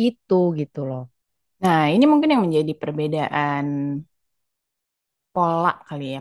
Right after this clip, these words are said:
Speaker 2: pattern kerja zaman kita dulu sama sekarang. Dengan berjalan dengan waktu kan, isu-isu mental health, terus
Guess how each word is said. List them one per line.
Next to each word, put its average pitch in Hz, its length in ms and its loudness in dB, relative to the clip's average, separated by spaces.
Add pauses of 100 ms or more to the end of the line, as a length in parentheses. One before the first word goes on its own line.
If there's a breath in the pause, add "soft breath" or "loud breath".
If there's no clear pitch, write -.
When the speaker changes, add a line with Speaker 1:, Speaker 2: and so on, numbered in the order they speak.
Speaker 2:
pattern 175 600 0 (420)
kerja 185 300 0 (540)
zaman 156 300 -2
kita 151 140 -6 (100)
dulu 156 160 -6 (140)
sama 139 220 -8
sekarang. 139 480 0 (720)
Dengan 156 300 2 (140)
berjalan 160 400 2
dengan 151 260 0
waktu 151 240 -4 (160)
kan, 180 160 0 (1400)
isu-isu 175 440 -6 (120)
mental 160 360 -6 (160)
health, 156 680 0 (760 loud breath)
terus 165 280 -2